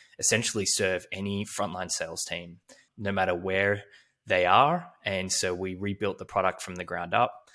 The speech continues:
and raised money on that. So we did our first equity round in twenty-one with Stage Two Capital, and they've been huge supporters of us. And, and we went through this sort of rapid growth phase of sales, but also our product was falling apart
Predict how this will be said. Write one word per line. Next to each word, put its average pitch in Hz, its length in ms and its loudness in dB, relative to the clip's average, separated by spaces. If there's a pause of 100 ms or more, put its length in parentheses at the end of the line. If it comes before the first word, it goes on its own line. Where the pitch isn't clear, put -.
and 92 460 -8
raised 95 280 0
money 120 280 4
on 117 140 4
that. 120 320 6
So - 100 -4
we 98 80 -6
did 92 160 -4
our 90 80 -2
first - 260 -4
equity 98 360 -4
round 95 340 0
in 87 240 -8
twenty-one 98 720 -4 (100)
with - 80 -6
Stage - 300 -4
Two 87 160 -8
Capital, 95 520 2
and 92 120 -6
they've 90 120 -6
been 90 140 -8
huge - 280 -10
supporters 95 500 -6
of 95 100 -6
us. 92 340 0
And, 87 200 -12 (580)
and 90 340 -4 (120)
we 101 140 -4
went 104 240 -2
through 95 360 -2 (300)
this 107 120 2
sort 123 160 6
of 101 200 2
rapid 110 420 4
growth 104 280 2
phase 135 600 2 (140)
of 98 180 -2
sales, 151 540 6 (100)
but 110 160 6
also 107 260 2
our 95 120 6
product 92 380 0
was 92 100 -6
falling 90 320 -4
apart 85 380 -6